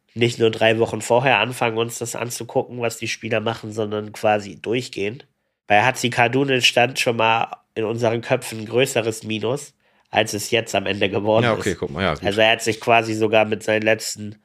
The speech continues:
Speaker 1: ähm, Auftritten unter Baumgart vielleicht noch mal so ein bisschen nach oben gepusht.
Speaker 2: Aber sie können nicht das komplette Minus
Speaker 1: Aber
Speaker 2: wegmachen, so,
Speaker 1: nee,
Speaker 2: ja.
Speaker 1: es ist, äh, der Trend war, ist halt trotzdem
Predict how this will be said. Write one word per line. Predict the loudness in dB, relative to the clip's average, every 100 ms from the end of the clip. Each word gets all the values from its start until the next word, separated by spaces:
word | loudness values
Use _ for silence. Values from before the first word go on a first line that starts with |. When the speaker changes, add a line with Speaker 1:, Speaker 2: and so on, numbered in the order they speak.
| _ _ _ _
Speaker 1:
ähm, | 0 0 2
Auftritten | 2 0 0 -4 -4
unter | -2 -2 2
Baumgart | 2 2 0 -4
vielleicht | 0 -2 0
noch | -2
mal | -4
so | -4 -6
ein | -6
bisschen | -6 -4 -6 -6 -10 -18 _ _ _
nach | -12 -8
oben | -2 -2 0
gepusht. | -6 -4 -2 -2 -4 -10 _ -4
Speaker 2:
Aber | 0 0
sie | -2
können | -2 -2
nicht | -2 -2
das | -4
komplette | -4 -4 -4 -4
Minus | -4 -2
Speaker 1:
Aber | -2
Speaker 2:
wegmachen, | 0 0 0 -4
so, | -6
Speaker 1:
nee, | -2 -2
Speaker 2:
ja. | -2
Speaker 1:
es | -6 -8
ist, | -8 -10 -10
äh, | -12 -10 -14 -18 -20 -20 -2
der | 0 0
Trend | 2 2 0 -8 -12 -14 -12 -6
war, | -6 -6 -12 -16 -20 _ _
ist | -10 0
halt | 0 0
trotzdem | -2 -8 -6 -6 -6 -10